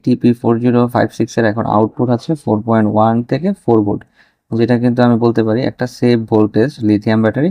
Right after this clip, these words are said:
চার্জিংয়ের জন্য। তো প্রিয় বন্ধুরা, আপনারা এভাবে করে বাসায় কিন্তু খুব সহজেই একটি টিপি ফোর জিরো বা দুইটি টিপি ফোর জিরো ফাইভ সিক্স ব্যবহার করে লিথিয়াম ব্যাটারি চার্জার বানাতে পারেন। তো আপনারা এভাবে করে কিন্তু আরও টিপি ফোর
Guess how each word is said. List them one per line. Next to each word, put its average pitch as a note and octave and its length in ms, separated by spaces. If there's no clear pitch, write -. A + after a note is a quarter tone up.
চার্জিংয়ের A2 460
জন্য। G2+ 140
তো - 40
প্রিয় A#2+ 220
বন্ধুরা, A#2+ 320
আপনারা G#2+ 280
এভাবে B2 320
করে A2 140
বাসায় G#2+ 320
কিন্তু A2 240
খুব G#2+ 120
সহজেই A2 360
একটি A2 260
টিপি A#2+ 260
ফোর A2 140
জিরো G#2+ 240
বা G#2 60
দুইটি A2+ 300
টিপি A#2 280
ফোর G#2+ 140
জিরো A2 240
ফাইভ G#2+ 140
সিক্স A2+ 220
ব্যবহার G#2+ 380
করে A#2 160
লিথিয়াম A2+ 400
ব্যাটারি A2+ 260
চার্জার G#2+ 360
বানাতে A#2 280
পারেন। G#2 240
তো A#2+ 120
আপনারা B2 220
এভাবে B2+ 300
করে C3 220
কিন্তু G#2+ 180
আরও A2+ 140
টিপি A#2+ 260
ফোর A2+ 140